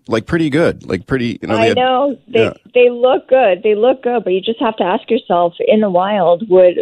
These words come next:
Speaker 2: first of all, would a giraffe be living in San Diego? No. And
Speaker 1: <laughs>
Speaker 2: a giraffe would be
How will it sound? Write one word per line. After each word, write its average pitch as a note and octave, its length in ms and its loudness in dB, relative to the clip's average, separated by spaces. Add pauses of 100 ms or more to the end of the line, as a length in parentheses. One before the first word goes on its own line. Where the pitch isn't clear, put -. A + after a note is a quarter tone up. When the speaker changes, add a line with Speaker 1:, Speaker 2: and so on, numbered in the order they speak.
(140)
Speaker 2:
first G3 200 -2
of F3+ 80 0
all, G3 140 2
would F3+ 100 0
a F3+ 60 0
giraffe F3+ 380 -2
be F#3 120 4
living F#3 260 2
in F3+ 180 -4
San F#3 200 -2
Diego? F3+ 520 2
No. G#3 440 0 (100)
And G#3 320 -2
Speaker 1:
<laughs> - 60 0
Speaker 2:
a - 40 -12
giraffe F3+ 460 -6
would G3+ 160 -2
be A3+ 160 0